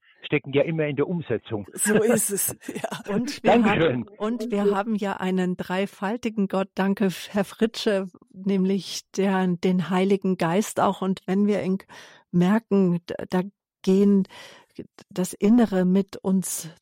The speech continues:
Speaker 3: durch, ja,
Speaker 2: Ja.
Speaker 3: äh, dass wir auch sagen, "Heiliger Geist, fang mich ein, guter Gott, liebe du jetzt durch mich, sprich du durch mich, schenk mir Weisheit."
Speaker 2: Richtigen
Speaker 3: Oder
Speaker 2: Worte.
Speaker 3: Ja, schenk mir die richtigen Worte. Also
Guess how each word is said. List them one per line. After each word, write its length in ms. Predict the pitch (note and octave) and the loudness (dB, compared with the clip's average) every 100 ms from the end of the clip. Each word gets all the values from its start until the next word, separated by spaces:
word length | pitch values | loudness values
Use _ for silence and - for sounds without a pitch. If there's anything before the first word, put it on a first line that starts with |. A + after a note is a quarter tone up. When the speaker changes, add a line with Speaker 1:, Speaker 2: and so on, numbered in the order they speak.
| _ - | _ -2
Speaker 3:
durch, 440 | G3+ B3 D#3+ E3+ A#3+ B3 - | 2 2 2 -2 -10 -14 -10
ja, 320 | E3+ F3 A#3 - - - - - - | -6 -6 -8 -12 -20 -20 -20 -20 -6
Speaker 2:
Ja. 200 | F#3+ F#3 | 0 2
Speaker 3:
äh, 60 | F3+ - | 0 0
dass 260 | F#3 - | -2 0
wir 180 | F#3+ - | 0 2
auch 320 | E3+ F3+ - | 0 -2 -6
sagen, 600 | F#3 F3+ F3 F#3+ F#3 F3 | -2 2 2 4 4 4
"Heiliger 340 | F#3+ F#3 F3+ F3 | 2 2 2 0
Geist, 440 | F#3 G#3+ - - | 2 0 -2 -10
fang 360 | - G3 F#3+ G3 | -8 0 4 6
mich 260 | F#3+ - | 4 0
ein, 360 | F3+ F#3+ F#3+ F3 | 2 4 4 4
guter 300 | F#3 G3 F#3 | -2 -4 -2
Gott, 200 | F#3 F#3+ F3+ | -2 -2 -2
liebe 320 | F#3 G3+ - | 0 2 0
du 240 | - F#3 | 2 2
jetzt 460 | G3+ G3+ F3 - - | 2 2 0 -4 -4
durch 180 | E3+ - | -4 0
mich, 280 | F3 D#3 - G#3 | 0 0 -8 -6
sprich 460 | - - F#3 F3+ - | -6 -2 -2 -2 0
du 120 | F3+ | 2
durch 260 | F3+ F3 F3 | 2 2 0
mich, 280 | E3+ - | 0 -2
schenk 320 | - F#3 F#3 F3+ | -2 0 0 0
mir 160 | E3+ F3 | 0 0
Weisheit." 800 | E3 F3 - F#3+ F3 E3+ E3 - - | 0 0 -2 -2 0 0 -2 -10 -12
Speaker 2:
Richtigen 340 | G#3+ - G#3 | -12 -6 -2
Speaker 3:
Oder 220 | F#3 F3+ | 0 2
Speaker 2:
Worte. 320 | B3+ C4+ D#3+ - _ _ _ _ _ _ _ | 0 -2 -6 -8 _ _ _ _ _ _ _
Speaker 3:
Ja, 400 | G3+ E3+ E3 E3 | 0 2 2 0
schenk 300 | - E3+ F3 | 0 2 2
mir 80 | F#3 | 2
die 120 | F#3 | 2
richtigen 580 | F3+ F3 - F#3+ F3+ E3 | 0 0 -2 2 2 2
Worte. 580 | E3 F3 - G3 F3 - | 2 0 0 -2 -2 0
Also 420 | F3 F3 F3+ E3+ | 0 2 2 2